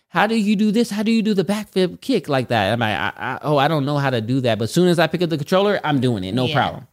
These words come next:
Speaker 1: You know what I mean?
Speaker 2: Yeah.
Speaker 1: Their brain retains that information. No problem. Like, you
Speaker 2: Yeah.
Speaker 1: know, it, but you can't just bring it out when you want to. It's, it's like a
Speaker 2: Exactly.
Speaker 1: filing cabinet.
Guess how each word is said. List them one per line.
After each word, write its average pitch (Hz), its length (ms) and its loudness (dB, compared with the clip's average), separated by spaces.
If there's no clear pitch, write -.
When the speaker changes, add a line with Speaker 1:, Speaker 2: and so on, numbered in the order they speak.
Speaker 1:
You 123 100 -12
know 123 100 0
what 117 40 2
I - 40 2
mean? 123 120 2
Speaker 2:
Yeah. 147 200 -8
Speaker 1:
Their 127 120 4
brain 147 480 2
retains 139 720 0
that 120 220 0
information. 117 640 -4
No 123 180 2
problem. 107 480 -2
Like, 104 140 -4
you - 80 -10
Speaker 2:
Yeah. 110 60 0
Speaker 1:
know, 113 220 -2
it, 117 340 -2
but 139 220 -2
you 185 140 -2
can't 208 200 2
just 175 200 0
bring 180 140 0
it 175 80 0
out 165 400 0
when 143 200 0
you 131 120 2
want 156 160 0
to. 135 80 0
It's, 143 120 0
it's 160 140 -2
like - 0 -
a 160 320 0
Speaker 2:
Exactly. 139 80 -4
Speaker 1:
filing 147 320 2
cabinet. 117 480 -4